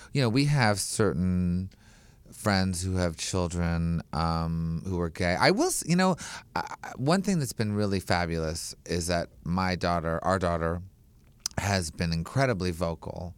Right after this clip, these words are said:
at her school about, you know, the fact that she has two dads. She also has a mom. I mean, she, we share custody with her mom.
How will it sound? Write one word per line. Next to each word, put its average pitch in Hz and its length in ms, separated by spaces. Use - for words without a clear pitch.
at 104 120
her 92 120
school 85 640
about, 80 440
you 90 80
know, 87 100
the 78 100
fact 80 340
that 85 100
she - 160
has 80 200
two - 180
dads. 76 580
She 139 100
also 95 180
has 82 160
a 85 40
mom. 76 280
I 78 80
mean, 82 120
she, 87 100
we 80 100
share 78 300
custody 78 440
with 76 200
her 85 100
mom. 78 320